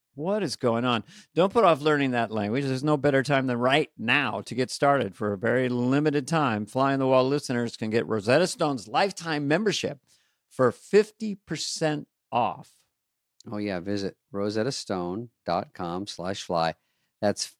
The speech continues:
Speaker 2: fifty. That's, like, the highest I've heard of.
Speaker 1: Mm-hmm.
Speaker 2: Fifty percent off, unlimited access to twenty-five language courses for the rest of your life.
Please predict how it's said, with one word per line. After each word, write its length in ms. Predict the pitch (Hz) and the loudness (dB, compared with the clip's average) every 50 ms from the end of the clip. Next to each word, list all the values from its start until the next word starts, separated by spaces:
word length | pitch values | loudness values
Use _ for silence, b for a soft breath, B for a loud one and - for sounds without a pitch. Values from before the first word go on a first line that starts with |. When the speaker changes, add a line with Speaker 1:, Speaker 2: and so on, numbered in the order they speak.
| _ | _
Speaker 2:
fifty. 420 | - 190 202 190 _ - - 90 82 | 2 4 4 2 _ -4 -2 -2 0
That's, 240 | 101 139 180 - | 2 0 2 2
like, 140 | - 170 - | 0 0 2
the 120 | - 98 87 | 2 0 0
highest 560 | - 95 98 101 101 95 85 78 78 - - | 2 2 0 2 2 0 0 -2 -6 -8 -10
I've 100 | 82 78 | -10 -8
heard 220 | 85 95 107 104 | -6 -4 -4 -2
of. 140 | 90 82 76 | -4 -4 -8
Speaker 1:
Mm-hmm. 360 | _ _ _ _ _ _ _ | _ _ _ _ _ _ _
Speaker 2:
Fifty 300 | - 131 139 104 104 151 | 0 0 0 0 0 -2
percent 340 | 131 131 139 - - 131 117 | -2 -2 -2 -2 0 0 2
off, 240 | 110 107 107 101 - - | 2 2 2 0 -2 -6
unlimited 460 | 113 110 117 117 117 117 117 110 101 | -6 -4 -2 -2 -2 -2 -2 0 0
access 440 | 101 95 92 95 - - - 98 90 | 0 0 0 0 -2 -6 -8 -8 -8
to 100 | - - | -10 -14
twenty-five 440 | 85 - - 101 98 95 - 101 101 | -14 -10 -8 -8 -8 -6 -4 -4 -4
language 400 | 92 92 92 90 90 90 82 - | -4 -4 -4 -4 -6 -6 -8 -10
courses 420 | _ - 98 90 87 - - 95 85 | _ -8 -6 -6 -6 -8 -10 -14 -12
for 120 | - - | -10 -8
the 60 | 85 85 | -6 -6
rest 160 | 92 92 - | -6 -6 -6
of 40 | - | -6
your 80 | 107 92 | -6 -4
life. 240 | 87 87 87 82 | -4 -4 -4 -6